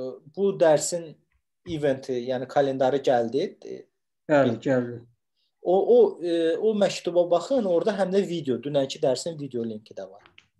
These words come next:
Speaker 2: Hə,
Speaker 1: Anladım.
Speaker 2: başa düşdüm.
Speaker 1: Hə.
Speaker 2: Bir də o yarım saatlıq video demişdiniz, e, oradan baxıb sonra
Speaker 1: Hə, onu hələ
Speaker 2: görəcəyik.
Speaker 1: heç kimə göndərməmişəm, çünki
Speaker 2: Hə, başa
Speaker 1: Windows
Speaker 2: düşdüm.
Speaker 1: üçün ustanovkanı çəkib qurtarmamışam
Speaker 2: Hə, bir
Speaker 1: deyə.
Speaker 2: də belə bir şey təklif eləmək istəyirəm. Yenə özünüz bilən məsləhət, amma
Speaker 1: Tamam,
Speaker 2: məsələn,
Speaker 1: buyurun, buyurun.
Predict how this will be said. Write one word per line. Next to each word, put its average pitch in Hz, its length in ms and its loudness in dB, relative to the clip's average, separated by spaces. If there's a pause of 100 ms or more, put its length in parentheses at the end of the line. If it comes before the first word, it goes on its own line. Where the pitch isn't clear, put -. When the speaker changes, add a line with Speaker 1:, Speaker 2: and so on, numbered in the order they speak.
(160)
Speaker 2:
Hə, 104 40 -10
Speaker 1:
Anladım. 110 260 -8
Speaker 2:
başa 139 280 -2
düşdüm. 120 360 -10 (680)
Speaker 1:
Hə. - 100 -12 (360)
Speaker 2:
Bir 196 120 2
də 196 80 6
o 180 240 4
yarım 165 360 4
saatlıq 156 440 -6
video 139 240 2
demişdiniz, 120 480 -4
e, 139 140 2
oradan 139 320 2
baxıb 131 220 -6
sonra 139 280 -2
Speaker 1:
Hə, - 60 2
onu 233 240 6
hələ 233 100 6
Speaker 2:
görəcəyik. - 160 6
Speaker 1:
heç - 160 -8
kimə 175 220 2
göndərməmişəm, 151 680 2
çünki 185 280 0
Speaker 2:
Hə, - 140 -6
başa 156 160 2
Speaker 1:
Windows 180 280 0
Speaker 2:
düşdüm. 127 160 -6
Speaker 1:
üçün 165 180 -10
ustanovkanı 151 760 -4
çəkib - 320 -8 (140)
qurtarmamışam 117 680 -4
Speaker 2:
Hə, - 140 -12
bir 123 80 4
Speaker 1:
deyə. - 80 4
Speaker 2:
də 104 240 2 (540)
belə 196 240 4
bir 175 60 2
şey 175 200 0
təklif 196 400 -4
eləmək 127 300 0
istəyirəm. 143 320 -2
Yenə 170 180 4
özünüz 151 220 -4
bilən 143 260 0
məsləhət, 147 480 -8
amma 151 320 -2
Speaker 1:
Tamam, 151 240 -4
Speaker 2:
məsələn, 156 280 -4
Speaker 1:
buyurun, 151 240 4
buyurun. - 760 -14